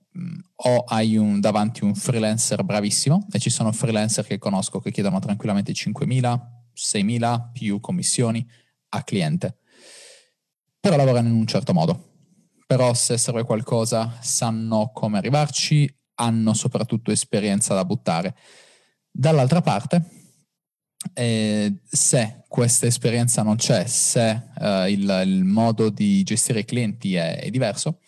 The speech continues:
è chiaro che ti aspetti dell'altro. Per esempio, ehm, prima mostravo ad Enrico un, un video che abbiamo fatto come creatività per un cliente.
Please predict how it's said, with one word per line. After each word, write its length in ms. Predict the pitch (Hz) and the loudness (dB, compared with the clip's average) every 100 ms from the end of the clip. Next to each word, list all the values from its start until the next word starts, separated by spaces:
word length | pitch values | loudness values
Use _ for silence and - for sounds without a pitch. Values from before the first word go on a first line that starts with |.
| - - - - _ | -20 -20 -20 -20 _
è 100 | - | -2
chiaro 340 | 151 156 147 151 | 2 2 2 2
che 180 | 139 135 | 0 0
ti 100 | 104 | -2
aspetti 340 | - 113 113 | -4 -6 -2
dell'altro. 540 | 101 131 131 95 95 - - _ | 0 0 0 -2 -6 -8 -12 _
Per 120 | 123 | 0
esempio, 640 | 117 117 104 - 101 95 - - | 2 2 0 0 -2 -2 -4 -2
ehm, 640 | 107 101 98 98 82 80 - - - - - - - _ _ _ _ _ _ _ _ _ _ _ _ _ _ _ _ _ | 2 2 2 0 -2 -2 -4 -6 -6 -6 -6 -8 -12 _ _ _ _ _ _ _ _ _ _ _ _ _ _ _ _ _
prima 400 | 135 120 113 113 | 0 2 2 2
mostravo 440 | 110 113 - 113 | 0 0 0 0
ad 100 | 107 | 0
Enrico 580 | 113 113 113 113 110 117 | -2 -4 -4 -4 -4 -4
un, 220 | 110 107 104 | -2 0 2
un 340 | 104 101 110 | 4 4 2
video 340 | 117 113 110 | 0 -2 0
che 100 | 110 | 0
abbiamo 200 | 107 101 | 0 -2
fatto 380 | 107 90 82 101 | 0 -2 -2 -4
come 180 | - 101 | 0 -2
creatività 420 | 95 104 107 101 | -2 -2 -2 -2
per 140 | - 104 | -2 -2
un 100 | 98 | -2
cliente. 420 | 107 87 - | -4 -4 -6